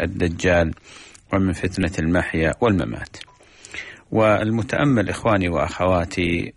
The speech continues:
آه، لمن استقرأ، آه، كتاب الله جل وعلا وسنة النبي صلى الله عليه وآله وسلم،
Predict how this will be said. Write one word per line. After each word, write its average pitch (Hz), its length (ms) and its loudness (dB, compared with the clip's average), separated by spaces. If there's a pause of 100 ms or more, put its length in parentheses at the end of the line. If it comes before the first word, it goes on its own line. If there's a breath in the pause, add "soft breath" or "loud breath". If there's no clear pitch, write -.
(120)
آه، 90 140 -2
لمن 92 300 2
استقرأ، 78 760 0 (920 loud breath)
آه، - 220 -2
كتاب 95 380 2
الله 87 360 2
جل 85 360 0
وعلا 82 580 2
وسنة 82 880 0 (200)
النبي 85 520 2
صلى 90 280 -2
الله 85 460 2
عليه 82 380 2
وآله 76 260 2
وسلم، 82 680 2